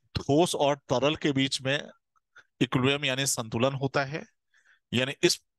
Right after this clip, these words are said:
बिंदु पे, यहाँ, यहाँ बिंदु का मतलब इस तापमान से है,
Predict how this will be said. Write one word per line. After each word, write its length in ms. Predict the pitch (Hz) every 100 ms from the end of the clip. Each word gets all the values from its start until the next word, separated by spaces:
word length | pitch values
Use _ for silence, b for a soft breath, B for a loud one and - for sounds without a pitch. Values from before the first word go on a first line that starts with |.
| -
बिंदु 380 | 117 127 131 156
पे, 180 | 170 160
यहाँ, 340 | 131 131 127
यहाँ 240 | 117 117 131
बिंदु 300 | 120 120 143
का 160 | 147
मतलब 260 | 135 131 151
इस 200 | 135 - -
तापमान 480 | 113 - 120 131 139
से 180 | - 139
है, 180 | 165